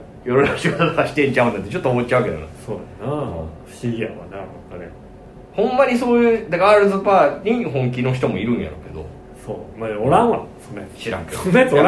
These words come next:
Speaker 2: わ。
Speaker 1: いや、俺がもしさ、女の子でさ、そういうお店で働くっていうようなスタンスやったらさ、「私はこれしません」って言うもんだ。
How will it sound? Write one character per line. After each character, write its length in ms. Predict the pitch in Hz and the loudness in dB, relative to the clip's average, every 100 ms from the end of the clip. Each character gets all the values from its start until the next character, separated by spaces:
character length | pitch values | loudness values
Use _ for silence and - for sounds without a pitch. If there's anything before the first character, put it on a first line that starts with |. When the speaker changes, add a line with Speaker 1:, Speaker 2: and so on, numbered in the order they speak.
| 233 | 4
Speaker 2:
わ。 40 | |
Speaker 1:
い 20 | |
や、 60 | 196 | 6
俺 160 | 196 226 | 6 8
が 120 | 254 | 8
も 100 | 302 | 6
し 140 | - | 2
さ、 180 | - 165 | 2 4
女 220 | 180 185 | 6 6
の 120 | 180 | 6
子 100 | 123 | 4
で 80 | 107 | 0
さ、 360 | 98 120 98 - | 2 2 2 -2
そ 220 | - 127 | -4 0
う 20 | 131 | 4
い 120 | 131 | 4
う 120 | 127 | 2
お 40 | 110 | -2
店 180 | 104 | -4
で 80 | 113 | -4
働 360 | 107 135 127 127 | -2 0 0 0
く 120 | 131 | -2
っ 20 | 131 | -4
て 240 | 127 - | -6 -6
い 100 | 101 | -2
う 220 | 117 120 | 2 2
よ 60 | 117 | 0
う 20 | |
な 120 | 98 | -2
ス 100 | 87 | -4
タ 140 | - 127 | 0 0
ン 40 | |
ス 100 | 113 | 0
や 60 | 90 | -6
っ 40 | |
た 100 | 87 | -8
ら 100 | 85 | -10
さ、 280 | 82 104 - - - - | -6 -6 -6 -10 -18 -2
「私 300 | 156 226 233 | 2 4 4
は 80 | 285 | 2
こ 140 | - | 4
れ 80 | 220 | 4
し 160 | - 226 | 4 4
ま 160 | 233 | 4
せ 180 | 202 208 | 6 4
ん」 40 | 196 | 4
っ 0 | |
て 80 | 95 | 0
言 80 | |
う 40 | 123 | 0
も 40 | |
ん 140 | 131 | -2
だ。 80 | - | -6